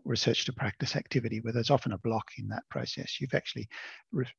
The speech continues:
described for us a way to overcome that research to practice block. But how did you as an individual researcher, how did you as a person going through your career learn how to do this?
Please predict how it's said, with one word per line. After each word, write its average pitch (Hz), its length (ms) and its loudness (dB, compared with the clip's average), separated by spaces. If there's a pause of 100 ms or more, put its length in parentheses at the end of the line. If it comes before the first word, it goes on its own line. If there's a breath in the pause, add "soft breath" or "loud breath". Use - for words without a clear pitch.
(200)
described 147 480 12
for 123 200 12
us 113 160 6
a 131 40 6
way 117 240 12
to 120 200 6
overcome 117 540 4
that - 140 -4
research - 420 -2
to - 80 -10
practice - 420 -4
block. 120 180 -2 (480 loud breath)
But 165 100 8
how 202 200 12
did 190 200 12
you 165 160 12
as 147 120 12
an 143 80 12
individual 131 500 10
researcher, - 560 6 (360)
how 156 180 6
did 147 160 -4
you 147 180 12
as 131 160 12
a 123 60 2
person 127 400 8
going 123 240 10
through 120 160 2
your 117 160 4
career 120 480 4 (1000)
learn 127 420 12
how 120 180 6
to 113 140 2
do 113 220 2
this? - 480 -6